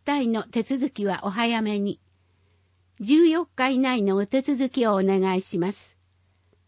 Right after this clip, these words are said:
就職や退職などで国民健康保険、国保に加入または脱退する場合は、原則として十四日以内に手続きしてください。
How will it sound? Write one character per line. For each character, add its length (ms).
就 300
職 320
や 140
退 240
職 320
な 160
ど 140
で 180
国 320
民 200
健 200
康 220
保 220
険、 220
国 160
保 200
に 260
加 160
入 400
ま 160
た 140
は 140
脱 180
退 280
す 140
る 100
場 180
合 160
は、 200
原 180
則 280
と 140
し 120
て 200
十 300
四 180
日 220
以 80
内 280
に 160
手 160
続 220
き 140
し 80
て 140
く 80
だ 140
さ 220
い。 100